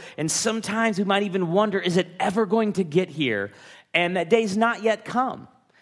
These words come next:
It's the day of the Lord, the day of Christ's return. That is the,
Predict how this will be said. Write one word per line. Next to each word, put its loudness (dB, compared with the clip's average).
It's -2
the -2
day 4
of 2
the 4
Lord, 0
the 0
day 2
of -8
Christ's -4
return. 0
That 4
is -2
the, 2